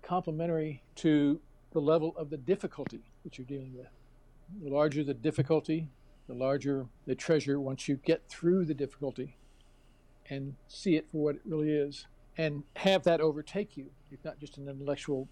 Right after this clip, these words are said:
game, of course, to let the harmonic have its way with you. But that's, that's what's possible at a time like this.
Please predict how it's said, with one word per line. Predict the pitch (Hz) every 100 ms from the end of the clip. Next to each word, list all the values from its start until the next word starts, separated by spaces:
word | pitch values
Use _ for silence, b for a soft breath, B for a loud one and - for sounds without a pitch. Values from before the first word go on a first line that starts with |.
| -
game, | 160 190
of | 123
course, | - 123 117 - - - - -
to | -
let | 135 131
the |
harmonic | 147 143 147 147
have | 143 143
its | 135 190
way | 160
with | 185 131 -
you. | 117 - - _ - - - - -
But | -
that's, | 160 - - - - - -
that's | 160 151 -
what's | 175 -
possible | - 175 - 127 123 185
at | 139
a |
time | 131 143 139
like | 135 131
this. | - - -